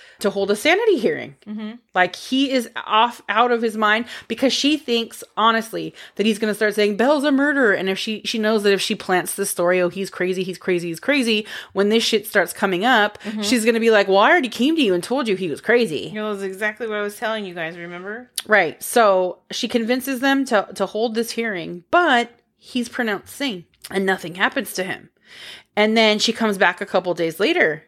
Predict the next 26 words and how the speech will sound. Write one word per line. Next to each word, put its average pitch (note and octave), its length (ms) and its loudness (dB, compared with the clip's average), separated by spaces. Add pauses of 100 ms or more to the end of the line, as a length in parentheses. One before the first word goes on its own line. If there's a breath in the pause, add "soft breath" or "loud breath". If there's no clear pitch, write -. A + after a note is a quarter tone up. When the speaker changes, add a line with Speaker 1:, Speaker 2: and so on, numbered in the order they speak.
(140)
Speaker 1:
and F#3 160 -6
she G3 180 -4
was F3+ 140 -4
like, E3+ 180 0
"No, A#3+ 320 2
you G3 120 -2
don't F#3+ 200 0
understand. F#3 680 -2
He's A#3 280 -6
now F#3+ 420 2
visited A3+ 580 -2
my E3+ 200 -2
home C4 440 -4 (480 loud breath)
and G3 300 4
he's G#3 200 -2
starting G#3+ 380 2
fights G#3+ 520 0
and F3 140 -6
shit, - 240 -2
like E3 160 0
arguments, F#3+ 600 -2
co-, - 200 -16 (100)
you F3 100 -10
know, E3 160 -8
confrontations, F#3 880 -8 (480 loud breath)
and F3+ 340 2